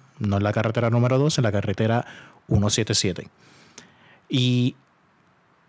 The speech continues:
y ahí uno podría decir, "Pero ¿por qué seguir abriendo, eh, mesones en, en Puerto Rico?".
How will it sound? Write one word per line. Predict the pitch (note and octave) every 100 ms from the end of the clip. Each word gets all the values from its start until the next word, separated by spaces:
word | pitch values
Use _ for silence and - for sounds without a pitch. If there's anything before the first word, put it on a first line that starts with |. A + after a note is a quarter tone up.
| _ _ _ _ -
y | B2+
ahí | B2+ B2
uno | C3 C3+
podría | B2+ D3 D3
decir, | C3+ C#3
"Pero | B2+ B2
¿por | A#2+
qué | B2+
seguir | - D3+ D#3
abriendo, | D3+ D#3 D3+ C#3+ - D3
eh, | C3 B2+ A#2 G2+
mesones | G#2+ A#2+ B2 C3 C#3+ - -
en, | B2+ A#2+ A2+ G#2 G2 -
en | A2+ A2
Puerto | A#2+ A2+ A2+
Rico?". | B2 F3+ - G2+